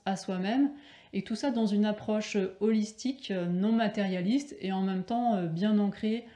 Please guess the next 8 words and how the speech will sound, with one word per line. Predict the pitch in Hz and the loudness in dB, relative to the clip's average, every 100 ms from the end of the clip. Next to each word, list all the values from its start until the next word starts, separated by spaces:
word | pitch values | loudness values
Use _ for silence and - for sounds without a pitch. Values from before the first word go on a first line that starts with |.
| - _ | -20 _
dans | 165 185 | -4 0
le | 180 | 0
réel | 175 214 214 220 214 | 2 4 4 2 0
et | 170 | 0
dans | 190 | 0
les | 185 185 | 0 -2
expériences | 185 - 185 202 214 - - | -4 -4 -2 0 -2 -4 -8
directes. | 165 185 196 180 - - | -6 -2 -2 -2 -10 -20